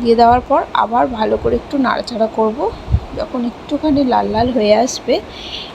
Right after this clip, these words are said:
এরপরে দিয়ে দেবো নারকেল বাটা। আবার নারকেল দেবো, তখন একটু দিয়েছিলাম, আহ, ডালের মধ্যে। এখন এ কারির জন্য আরও নারকেল লাগবে,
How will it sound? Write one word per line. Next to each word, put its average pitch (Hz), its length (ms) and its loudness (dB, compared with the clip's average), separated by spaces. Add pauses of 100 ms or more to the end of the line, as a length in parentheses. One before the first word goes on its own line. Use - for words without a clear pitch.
(140)
এরপরে 240 520 0
দিয়ে 202 200 2
দেবো 214 320 2 (1300)
নারকেল 214 480 2
বাটা। - 300 -6 (680)
আবার 262 300 4
নারকেল 233 420 2
দেবো, 214 300 2 (300)
তখন 233 300 0
একটু 269 320 0
দিয়েছিলাম, 226 560 2 (600)
আহ, 214 320 4
ডালের 208 300 4
মধ্যে। 247 600 0
এখন 233 400 -4
এ 214 100 -2
কারির 208 360 0
জন্য 233 220 0
আরও 214 240 2
নারকেল 226 360 0
লাগবে, 220 420 0